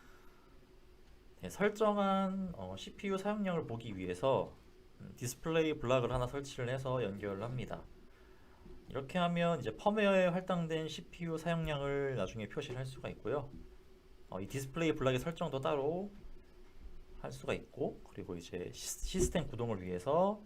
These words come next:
타임 피리오드 및 통신을 위한 밴드위드스 설정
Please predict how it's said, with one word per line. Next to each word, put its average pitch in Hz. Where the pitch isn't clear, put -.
타임 160
피리오드 160
및 113
통신을 170
위한 101
밴드위드스 101
설정 123